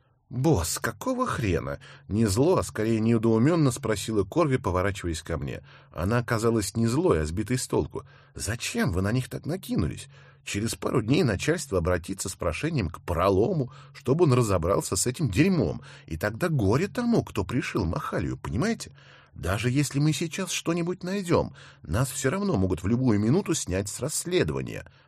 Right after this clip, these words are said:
Мы просто выжидаем". "Да", — сказал я и чуть повернул, чтобы объехать улькомское такси, при этом стараясь как можно сильнее развидеть его. "Да, но все равно.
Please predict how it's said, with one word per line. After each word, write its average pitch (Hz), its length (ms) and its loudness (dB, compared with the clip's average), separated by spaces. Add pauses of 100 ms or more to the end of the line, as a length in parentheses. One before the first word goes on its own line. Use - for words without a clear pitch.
Мы 127 160 2
просто 160 480 0
выжидаем". 233 760 -2 (180)
"Да", — 120 420 4 (180)
сказал 85 480 0
я 120 180 4
и 123 120 4
чуть 151 220 -2
повернул, 143 500 4
чтобы 127 320 4
объехать 120 520 2
улькомское 123 600 2
такси, 101 440 0
при 87 160 0
этом 92 200 0
стараясь 107 420 2
как 107 200 -4
можно 107 260 2
сильнее 95 500 4
развидеть 90 540 0
его. 50 260 -8 (360)
"Да, 78 400 2 (160)
но 110 260 0
все - 260 0
равно. 110 480 4